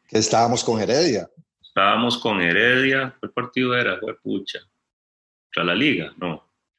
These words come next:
Speaker 2: Contra
Speaker 1: Creo que fue contra Alajuela, sí, que vos
Speaker 2: Ah,
Speaker 1: metiste
Speaker 2: ya.
Speaker 1: un gol, creo, y Alan
Speaker 2: Que
Speaker 1: movió
Speaker 2: ganamos,
Speaker 1: otro, ¿no?
Speaker 2: ganamos tres uno, sí, sí,
Speaker 1: Sí,
Speaker 2: ahí,
Speaker 1: sí, sí,
Speaker 2: ahí
Speaker 1: sí,
Speaker 2: donde,
Speaker 1: sí.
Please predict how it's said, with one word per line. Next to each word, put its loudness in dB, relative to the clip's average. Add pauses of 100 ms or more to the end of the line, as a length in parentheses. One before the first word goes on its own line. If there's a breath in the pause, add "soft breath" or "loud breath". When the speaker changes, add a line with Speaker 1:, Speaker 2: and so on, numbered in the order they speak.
(140)
Speaker 2:
Contra -8 (1120)
Speaker 1:
Creo 2
que -2
fue -2
contra -2
Alajuela, -4
sí, -4
que -2
vos 2
Speaker 2:
Ah, 0
Speaker 1:
metiste 0
Speaker 2:
ya. 2
Speaker 1:
un 0
gol, 2
creo, 2
y 4
Alan 4
Speaker 2:
Que 2
Speaker 1:
movió 4
Speaker 2:
ganamos, 4
Speaker 1:
otro, -4
¿no? -10
Speaker 2:
ganamos 2
tres 2
uno, 0
sí, -6
sí, -2
Speaker 1:
Sí, 0
Speaker 2:
ahí, 2
Speaker 1:
sí, 2
sí, 0
Speaker 2:
ahí 2
Speaker 1:
sí, 0
Speaker 2:
donde, 2
Speaker 1:
sí. -16